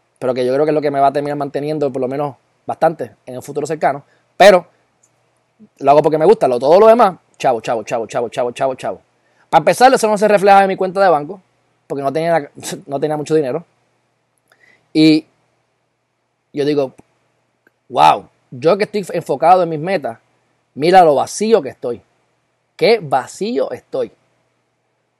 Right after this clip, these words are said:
Todo es dinero." Cuando realmente yo ni valoro el dinero, que es lo más triste. Yo no valoro el dinero.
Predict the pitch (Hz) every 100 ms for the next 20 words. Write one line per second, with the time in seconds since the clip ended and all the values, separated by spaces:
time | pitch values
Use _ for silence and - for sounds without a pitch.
0 | _ 165 214 175 165 185 - _ _ _
1 | _ _ _ - 160 160 170 208 196 180
2 | 220 185 160 220 151 170 233 - _ _
3 | - 156 190 180 175 220 - 87 104 143
4 | 208 156 202 180 143 208 147